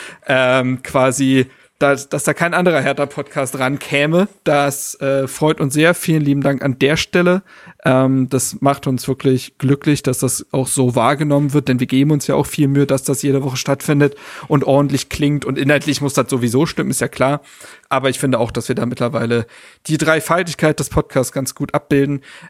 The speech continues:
Ähm, dann haben uns auch mehrere Mails erreicht von, äh, Jimbo, von Markus, von Michael und von Andreas.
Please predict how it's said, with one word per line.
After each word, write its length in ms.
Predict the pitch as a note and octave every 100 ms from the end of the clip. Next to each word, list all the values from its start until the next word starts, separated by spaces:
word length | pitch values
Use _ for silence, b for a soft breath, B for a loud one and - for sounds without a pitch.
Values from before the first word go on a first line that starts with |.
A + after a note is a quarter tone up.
| -
Ähm, 360 | C3 C#3 C#3+
dann 160 | D3 D#3+
haben 100 | F#3+
uns 100 | F#3+
auch 120 | F#3+
mehrere 560 | D#3 D3+ F#3 G3 F3 E3
Mails 380 | C#3+ E3+ G#3 G3
erreicht 520 | E3+ F3+ F#3+ F#3+ -
von, 480 | D#3+ D3+ D3+ D3 C#3+
äh, 420 | C3+ C3+ C3+ C3+
Jimbo, 600 | B2 G3 A3 A3 F#3+ F#3
von 240 | - D3
Markus, 640 | C#3 E3+ F#3 F3 E3+ E3+ -
von 180 | C#3
Michael 440 | D3 D#3+ E3 D#3 D#3+
und 180 | F#3+ -
von 160 | G3+
Andreas. 600 | E3 B2+ C#3 D#3 F3+ -